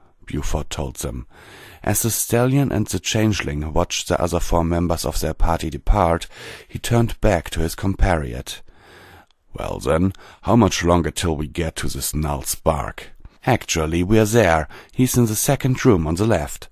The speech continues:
Sprinter informed him. "You could have told us that a little earlier"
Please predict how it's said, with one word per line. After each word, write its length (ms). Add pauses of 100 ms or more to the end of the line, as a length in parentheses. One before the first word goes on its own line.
(140)
Sprinter 460
informed 500
him. 260 (680)
"You 160
could 200
have 160
told 280
us 220
that 360 (140)
a 40
little 360
earlier" 540